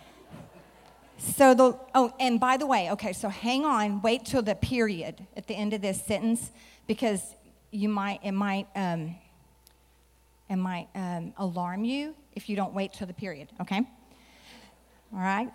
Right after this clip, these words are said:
so I don't want you to be alarmed, 'cause this is all good. For the Lord would say, "Two thousand eighteen is the year of desperation and clinging to the Lord as he transitions and catapults you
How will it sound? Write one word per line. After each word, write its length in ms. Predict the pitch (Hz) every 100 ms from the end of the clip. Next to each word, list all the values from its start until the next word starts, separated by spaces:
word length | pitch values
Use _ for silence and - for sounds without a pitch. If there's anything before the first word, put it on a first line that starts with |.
| -
so 120 | - 185
I 100 | 185
don't 120 | 202
want 180 | 285 -
you 60 |
to 60 | 277
be 100 | 277
alarmed, 460 | 381 302 165 190
'cause 100 | 233
this 160 | 202 233
is 140 | 220
all 220 | 208 185 190
good. 220 | 175 156 - - - - - -
For 320 | - - 233
the 120 | 226
Lord 500 | 226 220 233 262 269
would 160 | 320 269
say, 480 | - 233 180 180 190
"Two 160 | - 277
thousand 400 | 269 254 247 226
eighteen 540 | 196 - 202 190 185
is 240 | - 196
the 100 | 190
year 240 | 190 190 185
of 180 | 170 -
desperation 1120 | 180 196 - 262 233 185 185 - 208 226 233 -
and 240 | 208 202 -
clinging 680 | - 262 247 180 147 202 - _ _ _ _ -
to 380 | - 220 208
the 160 | 190 190
Lord 560 | 175 185 160 - - - _ _ _ - - - - - -
as 200 | 220 202
he 160 | 226
transitions 1200 | 208 - 226 202 196 233 311 - 214 180 185 196 -
and 240 | 190 175
catapults 800 | - 254 262 262 - 196 190 -
you 240 | 185 175